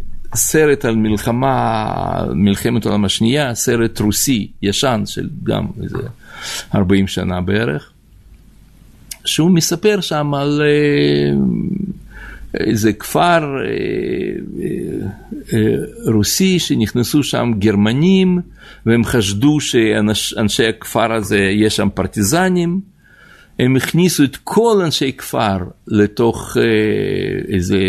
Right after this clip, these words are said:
צריף, אחד שם היו כמה מאות אנשים, לתוך הצריף עץ, שפכו דלק, ושרפו את כולם שם חיים.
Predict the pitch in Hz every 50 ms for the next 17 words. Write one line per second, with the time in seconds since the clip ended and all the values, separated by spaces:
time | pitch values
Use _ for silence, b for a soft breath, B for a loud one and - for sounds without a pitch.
0 | 92 95 92 80 - - - - _ - - - - 127 113 143 180 196 - -
1 | - - - - - _ _ _ _ _ _ _ _ - - 180 165 - - 151
2 | 151 135 - - 107 104 98 101 98 95 104 101 - 92 95 92 - - 185 185
3 | 185 180 233 - _ - B B B B B B B B B B B B B -
4 | - - - - - - - - - - - - - - - - - - 117 117
5 | 107 - 156 135 - 117 104 - - - - 127 139 139 - - - - 151 185
6 | 208 208 208 - - - - _ _ _ _ _ _ _ _ _ _ - - -
7 | - 123 - - - 151 151 147 143 139 131 107 101 151 175 202 208 208 208 202
8 | 208 - - - _ _ - _ _ b b b b b - 117 131 127 - 147
9 | 139 127 - - 185 180 170 - - - 165 165 190 185 170 156 147 - 139 123
10 | 120 104 - 117 98 80 78 80 98 98